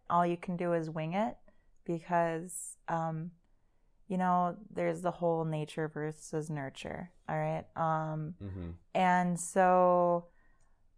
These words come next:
Speaker 1: I have to accept that because there are traits that my children are gonna be born with. Um,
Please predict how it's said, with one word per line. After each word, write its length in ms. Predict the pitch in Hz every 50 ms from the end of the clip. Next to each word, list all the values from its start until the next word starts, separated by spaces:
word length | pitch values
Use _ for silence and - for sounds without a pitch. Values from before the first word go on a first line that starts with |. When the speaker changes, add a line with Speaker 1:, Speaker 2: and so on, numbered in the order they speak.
| _ _ _ _ _ - - _ 415 440 _ - _ - - - - -
Speaker 1:
I 120 | - 185 180
have 240 | 170 185 180 180 -
to 140 | - 180 175
accept 440 | 170 - - - 165 160 - - -
that 340 | 226 233 233 233 233 -
because 500 | - 175 - - 185 165 160 160 156 156 160
there 240 | - 170 170 170 147
are 480 | 147 160 160 156 156 156 156 160 170 - _ _ _ _ _ _ -
traits 480 | - - - 185 170 170 170 170 -
that 280 | - - 170 160 147 -
my 160 | 170 165 160
children 500 | 160 - - 180 175 175 - 175 165 165
are 120 | 165 165 160
gonna 180 | - 165 165
be 60 | 160
born 420 | 170 175 - 160 156 160 165 170 175
with. 240 | 190 214 226 247 - - - - _ _ - - - - - _ -
Um, 520 | - 170 170 170 170 165 160 160 160 160